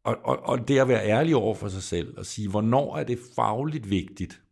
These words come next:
at vi mødes ansigt til ansigt? For det er det nogle gange. Nu, jeg sidder jo tit og skal lave forskningsansøgninger sammen med andre. Der er en fase i det, den kreative fase. Der er det faktisk svært ikke at være sammen. Men så kan man jo gøre det, man prøver at samle sammen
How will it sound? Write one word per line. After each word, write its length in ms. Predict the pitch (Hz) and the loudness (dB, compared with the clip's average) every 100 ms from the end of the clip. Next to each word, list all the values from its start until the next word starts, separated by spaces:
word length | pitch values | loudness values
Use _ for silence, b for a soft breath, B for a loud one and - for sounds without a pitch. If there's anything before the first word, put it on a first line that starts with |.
| _ _ _ _ - | _ _ _ _ -6
at 140 | 92 | -2
vi 60 | 92 | 0
mødes 380 | 90 87 92 85 | 0 0 -4 -6
ansigt 420 | 78 - 80 - | -8 -10 -14 -14
til 100 | 80 | -12
ansigt? 380 | 78 - 80 - | -12 -12 -10 -6
For 80 | |
det 100 | 151 139 | -4 -2
er 120 | 139 | -2
det 180 | 156 110 | -2 -4
nogle 200 | 85 82 | -4 -6
gange. 300 | 69 - 92 | -10 -8 -6
Nu, 140 | 113 | -4
jeg 180 | 123 123 | -4 -6
sidder 260 | - - 101 | -8 -8 -6
jo 60 | 92 | -6
tit 240 | - 98 | -6 -6
og 80 | 95 | -6
skal 200 | 98 85 | -8 -12
lave 140 | 80 | -10
forskningsansøgninger 1040 | - 117 123 123 92 87 - 87 - - | -2 -2 -2 -8 -8 -10 -10 -12 -12 -16
sammen 320 | 92 90 - 90 | -12 -10 -10 -10
med 80 | 80 | -10
andre. 320 | 76 82 87 | -12 -12 -6
Der 60 | 117 | -4
er 100 | 120 | -4
en 100 | 127 | -6
fase 600 | - - 101 113 123 127 | -6 -4 -2 -2 -4 -6
i 60 | 98 | -6
det, 200 | 90 82 | -8 -8
den 100 | 98 | -8
kreative 580 | 101 98 107 - 95 | -6 -6 -6 -10 -12
fase. 320 | - 80 87 - | -12 -12 -10 -8
Der 60 | |
er 40 | 123 | -8
det 100 | 156 | -6
faktisk 280 | 131 123 | -6 -6
svært 280 | - 131 - - | -6 -6 -6 -8
ikke 180 | 123 | -4
at 80 | 123 | -2
være 160 | 98 82 | -2 -6
sammen. 380 | - 76 85 80 b b b b b b b b _ | -8 -10 -12 -20 b b b b b b b b _
Men 360 | 123 127 127 120 | 0 2 2 0
så 120 | 156 | -2
kan 100 | 160 | 0
man 80 | 135 | 2
jo 60 | |
gøre 160 | 123 127 | 4 4
det, 80 | 127 | 4
man 140 | 127 | -2
prøver 280 | - 127 147 | 2 4 4
at 60 | 131 | 2
samle 300 | 110 90 82 | 0 -2 -2
sammen 480 | 123 135 - 131 | -2 -4 -6 -12